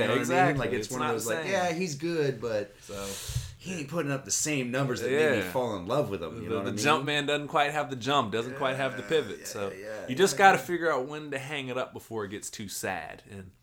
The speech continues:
Speaker 2: so it's, it's, I just always thought that was interesting in terms of the Rocky franchise of, like,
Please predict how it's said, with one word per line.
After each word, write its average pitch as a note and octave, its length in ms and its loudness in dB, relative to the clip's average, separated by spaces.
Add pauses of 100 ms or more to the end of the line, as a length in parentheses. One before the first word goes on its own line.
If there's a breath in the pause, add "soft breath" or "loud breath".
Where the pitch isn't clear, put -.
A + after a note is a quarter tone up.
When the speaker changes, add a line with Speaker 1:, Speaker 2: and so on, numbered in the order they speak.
(140)
Speaker 2:
so E3+ 160 0
it's, D#3+ 160 2
it's, D#3+ 380 -4
I E3+ 160 4
just E3 160 -2
always C#3 200 0
thought A#2 180 -2
that A2+ 100 -2
was G#2 100 -6
interesting G2+ 400 -10
in G2 80 -8
terms G2 260 -10
of F#2+ 60 -10
the F#2 80 -6
Rocky F#2+ 300 -6
franchise F#2 520 -12
of, F2+ 120 -16
like, F2+ 240 -12